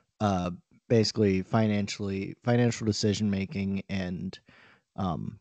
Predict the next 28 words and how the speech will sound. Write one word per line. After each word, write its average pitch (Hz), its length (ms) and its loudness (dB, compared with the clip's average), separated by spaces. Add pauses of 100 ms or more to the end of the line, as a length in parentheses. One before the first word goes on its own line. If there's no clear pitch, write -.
(360)
profitability 98 720 2
and 92 140 -6
stuff 90 220 -8
like 98 160 -8
that. - 180 -6 (400)
I 123 80 4
don't 156 200 8
want 190 140 8
us 175 220 6
to 175 80 4
get 143 220 6
results 110 480 2
confused 110 480 -2
with 101 180 -6
process 127 680 -4 (480)
and 113 100 -2
that. 110 300 0
So 123 360 2 (140)
yes, 143 340 2
Gustavo 131 460 -2
Bo, 113 260 0
Alan 110 240 -2
Pulido 104 460 -2
are 101 300 -4
good, 117 340 4
big 107 180 0
money 101 240 -2
spending. 110 520 -2